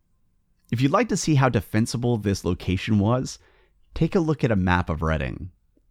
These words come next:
See where the Kennet and the Thames meet? The area that was later called the King's Mead, or the King's Meadow. That is an ideal place to hunker down.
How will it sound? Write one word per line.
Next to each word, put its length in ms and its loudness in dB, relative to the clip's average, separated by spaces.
See 240 0
where 180 2
the 120 0
Kennet 480 0
and 120 0
the 60 0
Thames 420 0
meet? 360 -2
The 200 4
area 260 4
that 160 -2
was 160 -6
later 240 2
called 320 0
the 100 -2
King's 500 0
Mead, 360 -4
or 240 2
the 120 -6
King's 420 0
Meadow. 460 -2
That 440 -2
is 160 0
an 100 4
ideal 640 2
place 500 -6
to 100 0
hunker 300 0
down. 500 -4